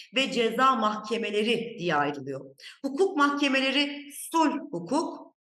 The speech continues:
asliye hukuk. Ceza mahkemeleri ise asliye ceza mahkemesi, ağır ceza mahkemesi. En azından gözünüzde şöyle kulağınızda,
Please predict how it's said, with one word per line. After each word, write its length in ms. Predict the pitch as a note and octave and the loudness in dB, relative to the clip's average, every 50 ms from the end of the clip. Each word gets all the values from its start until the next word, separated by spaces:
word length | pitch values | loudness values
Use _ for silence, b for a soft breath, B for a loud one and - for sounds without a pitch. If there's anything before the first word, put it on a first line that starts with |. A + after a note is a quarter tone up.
| _ _ | _ _
asliye 500 | F3+ G#3 G#3+ G#3+ - - E3+ G3+ G#3 F#3+ | 2 2 2 0 -6 -6 -2 2 2 2
hukuk. 500 | F3+ D#3+ C#3 - D#3 C3+ - - - B B B B B B | 2 2 -4 -6 -8 -8 -10 -12 -18 B B B B B B
Ceza 420 | - B3+ B3+ B3 - D4 D4 D4 | 2 4 4 4 4 4 4 4
mahkemeleri 840 | B3 A#3 A3 A3 A3 A3+ A#3+ A3 A3 A3 G#3+ G#3+ A#3 A#3+ B3 - - | 4 4 2 0 0 -2 -2 0 0 0 0 0 0 0 0 -2 -4
ise 600 | E3 E3 - - A3+ B3+ C#4+ - - - - - _ - | -8 -10 -6 -2 0 0 0 -2 -4 -10 -14 -18 _ 0
asliye 760 | F#3 G#3 G#3 G#3 - - - G#3 A3+ B3 B3 - - - | 0 0 0 0 -4 -6 -4 0 2 4 4 4 2 0
ceza 360 | - F#3+ F#3 F3 F3+ F3 D#3+ D#3+ | 0 -2 -2 0 0 0 0 0
mahkemesi, 760 | F3 D#3 D#3+ - - E3+ D#3 D#3+ D#3+ D#3 - C4+ D4 D#4+ D#4 - - - - - _ _ | 0 -2 -4 -4 -6 -4 -4 -2 -4 -2 2 2 2 2 2 0 -8 -12 -14 -18 _ _
ağır 400 | G3 G3+ G3+ G#3+ B3+ C4+ A#3 F#3 | 2 2 4 4 4 2 0 0
ceza 400 | - F#3 E3+ D#3+ E3 G3+ A3 A3 | 2 2 2 2 2 2 2 2
mahkemesi. 600 | F#3+ E3+ E3 E3 - E3+ D3 D3 D3 D3 - - B B B B B B _ - | 4 2 0 0 -4 -6 -6 -6 -6 -8 -12 -16 B B B B B B _ -6
En 120 | G4 F#4+ | -4 -2
azından 520 | F#4+ E4+ A#3+ A#3 A#3 A3 G#3 G3+ F#3+ F#3 | -2 -2 -2 -2 0 2 2 2 2 0
gözünüzde 500 | F#3+ A#3 A#3+ - A#3+ B3+ B3+ A#3 - A#3+ | -2 -2 -2 -2 -2 -2 -2 0 0 0
şöyle 300 | A3+ A#3 A3 G3 F#3 F#3 | 0 2 2 0 0 -2
kulağınızda, 880 | - - C#4+ C4+ C4 B3 A3+ G#3 G3+ G3 F3+ F3+ E3 A3 B3+ D4 - B | -2 -2 2 4 6 6 6 4 2 0 -4 -2 0 2 2 2 0 B